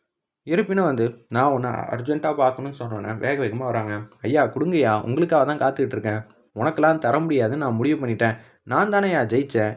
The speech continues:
நீ ஜெயிச்ச, ஆனா கொஞ்ச நேரத்துக்கு முன்னாடி என்னென்னலாம் ஆச்சு தெரியுமான்னு" சொல்லி திருப்பியும் அந்த டி வியை ஆன் பண்ணி காட்டுறாங்க. "பாத்தியா, எல்லா ஆதாரமும் இருக்கு. அதெல்லாம் சும்மா." "அப்படியா?" அப்படின்னு சொல்லி பி ஏ already வந்து இந்த பேப்பரை வந்து எடுக்க சொன்னனால அந்த விஷயத்தையும் வந்து காட்டுறாங்க. "இதுக்கு என்னையா பதில் சொல்ல போற?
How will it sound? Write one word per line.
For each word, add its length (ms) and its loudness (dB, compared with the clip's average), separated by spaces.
நீ 140 -2
ஜெயிச்ச, 380 2
ஆனா 240 0
கொஞ்ச 220 -4
நேரத்துக்கு 360 -2
முன்னாடி 320 -2
என்னென்னலாம் 500 -2
ஆச்சு 180 -4
தெரியுமான்னு" 460 -2
சொல்லி 240 -4
திருப்பியும் 340 2
அந்த 160 2
டி 140 0
வியை 180 2
ஆன் 180 4
பண்ணி 160 0
காட்டுறாங்க. 460 2
"பாத்தியா, 400 2
எல்லா 280 2
ஆதாரமும் 400 0
இருக்கு. 280 -2
அதெல்லாம் 400 -2
சும்மா." 320 2
"அப்படியா?" 420 2
அப்படின்னு 260 2
சொல்லி 240 -4
பி 180 -2
ஏ 120 4
already 380 0
வந்து 200 -2
இந்த 160 -2
பேப்பரை 320 0
வந்து 160 0
எடுக்க 180 -2
சொன்னனால 460 0
அந்த 180 0
விஷயத்தையும் 400 0
வந்து 140 -2
காட்டுறாங்க. 420 2
"இதுக்கு 220 -4
என்னையா 240 0
பதில் 240 0
சொல்ல 160 0
போற? 160 2